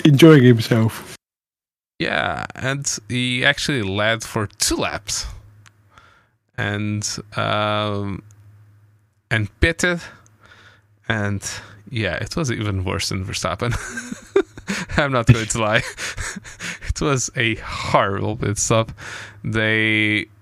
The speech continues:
Speaker 2: the front jack man didn't put the jack in the correct angle,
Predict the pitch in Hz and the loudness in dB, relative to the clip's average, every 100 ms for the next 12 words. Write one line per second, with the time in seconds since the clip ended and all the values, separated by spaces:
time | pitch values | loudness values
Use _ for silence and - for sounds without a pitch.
0 | _ _ _ _ _ - 110 110 107 104 | _ _ _ _ _ -4 0 2 2 0
1 | - 127 135 - 143 - 139 131 131 123 | 0 0 0 2 0 2 0 0 -2 -6
2 | 113 113 110 117 107 _ _ - - - | -4 -2 0 0 -4 _ _ -20 -20 -12
3 | - 120 - - 110 107 110 110 107 - | -4 -4 -4 -6 -4 -2 2 4 2 -2
4 | - 113 110 107 107 - 117 107 104 107 | -8 -6 -4 -4 -4 -4 -4 -2 0 2
5 | 104 - - 120 113 120 123 127 123 | 0 -2 -4 2 2 2 2 0 -2